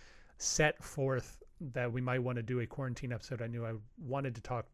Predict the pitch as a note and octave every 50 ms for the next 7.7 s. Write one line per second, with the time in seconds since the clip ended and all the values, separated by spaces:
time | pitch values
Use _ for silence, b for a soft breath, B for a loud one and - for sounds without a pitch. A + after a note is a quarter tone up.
0 | - - - - - - B2 G#2+ - - C3 D3 E3 - - - - A2 G#2 -
1 | A2+ G#2+ A2 G#2+ G#2+ - - C#3 B2+ - - A#2+ A2+ A2 G#2+ - D3 D#3+ D3+ -
2 | - D3+ B2 - C#3+ C3 - C#3 B2 A2 A#2+ G#2 G#2 A2 A#2+ C#3+ D3 C#3+ C#3+ C#3+
3 | C#3 C3+ C3 b b b b b b b b b - - - - - D3 D3 C#3+
4 | C3+ A2+ - - C3 C3 B2+ B2 B2 - - C#3 C3+ B2+ - - C3+ A#2 A#2+ A#2+
5 | A2+ A2 A2 G#2 G2+ G#2 B2+ A2+ A2 G#2+ G#2+ G#2+ - C3+ C#3+ C#3 - - C3+ B2
6 | A#2 A#2+ B2 A#2+ A#2+ A2+ A2 A2+ - - - - - - A#2+ - B2+ A2+ B2+ C3+
7 | C#3 D3 D3 D3 C#3+ B2+ - C#3 B2 B2 A#2+ A#2 A2